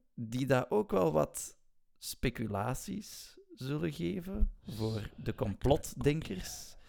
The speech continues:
Die dat een aanwijzing kunnen geven over de dood van Tupac. Want op dit moment komen we toch ook in de laatste dagen van zijn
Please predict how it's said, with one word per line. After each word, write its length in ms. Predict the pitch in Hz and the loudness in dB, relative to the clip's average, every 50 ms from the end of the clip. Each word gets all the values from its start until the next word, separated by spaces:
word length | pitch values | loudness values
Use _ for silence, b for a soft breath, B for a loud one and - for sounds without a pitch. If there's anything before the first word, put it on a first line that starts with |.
| b b b b b b b b b b b b b b b - - - - - | b b b b b b b b b b b b b b b -20 -20 -14 -6 -2
Die 160 | 127 123 110 | 0 0 0
dat 460 | - 113 107 - - - - - - - - - - - - - - - - - - - | 0 -2 -4 -4 -8 -12 -12 -14 -16 -20 -20 -20 -20 -20 -20 -20 -20 -20 -20 -20 -16 -8
een 200 | - 113 98 110 - | -6 -4 -4 -4 0
aanwijzing 600 | - 131 156 165 170 160 160 156 147 135 135 123 | 2 2 4 4 4 2 2 2 2 0 -2 -2
kunnen 220 | - - 120 117 | -2 -2 -2 -2
geven 440 | 110 113 113 110 107 - 110 - - | -2 -2 -4 -4 -4 -4 -6 -6 -6
over 560 | - 101 104 107 117 - - - - - - - - - _ - _ _ - _ - | -6 -6 -6 -6 -8 -8 -10 -12 -12 -14 -16 -20 -20 -20 _ -20 _ _ -20 _ -12
de 320 | - 113 104 107 107 95 | -8 -6 0 2 2 2
dood 420 | 90 101 131 143 135 - - - - - | 6 4 4 4 2 -4 -8 -10 -10 -6
van 340 | - 101 110 101 98 92 - - | -6 -4 -2 -2 -4 -4 -4 -4
Tupac. 360 | - - - - - - - | -6 -4 -4 -6 -10 -8 -2
Want 220 | - 135 135 - - | 0 0 0 2 0
op 180 | - 143 127 | 0 2 2
dit 120 | 165 - - | 0 2 4
moment 440 | 196 185 175 175 185 196 180 - | 4 4 4 4 0 0 -2 -2
komen 200 | - - 180 180 175 | 2 4 4 4 4
we 60 | 175 - 156 | 2 2 2
toch 100 | 131 135 | 2 2
ook 180 | 151 147 - | 0 -2 -2
in 180 | - 110 127 120 | -2 0 2 4
de 220 | 123 120 117 - - | 4 4 4 2 -2
laatste 720 | - 107 104 113 135 139 135 - - - - - 117 - | -4 -4 -2 0 2 0 0 0 -4 -8 -6 -6 -6 0
dagen 460 | 101 113 101 98 98 95 101 98 92 | 2 2 4 4 2 0 -2 -4 -4
van 220 | 98 92 90 85 85 | -2 -2 -2 -2 -4
zijn 420 | - - 98 98 - 117 117 | -4 -6 -6 -6 -8 -8 -10